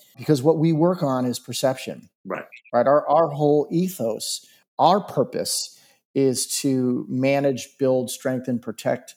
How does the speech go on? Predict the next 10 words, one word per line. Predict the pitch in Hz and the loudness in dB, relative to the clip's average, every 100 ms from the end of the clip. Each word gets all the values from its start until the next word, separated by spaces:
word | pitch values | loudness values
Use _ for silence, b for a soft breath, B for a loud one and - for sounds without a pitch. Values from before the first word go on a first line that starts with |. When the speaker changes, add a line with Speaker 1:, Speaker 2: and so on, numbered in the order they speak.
| _ _ _ _ | _ _ _ _
Speaker 1:
perceptions | 123 - 147 143 - 123 107 104 - - b b _ | -10 -4 -2 -2 -2 -2 -2 -4 -10 -14 b b _
of | - 117 113 110 101 - | 0 2 2 -2 -8 -6
the | 123 120 | -2 -2
organizations | 120 123 120 117 110 117 113 117 107 | -2 -2 -2 -2 0 -2 -2 -6 -4
and | 113 | -4
institutions | 110 - - 110 101 113 104 - | -4 -6 -10 -12 -8 -6 -6 -8
with | 123 | -8
whom | - 120 | -4 -2
we | 113 | -2
work. | 104 110 123 | 0 -2 -2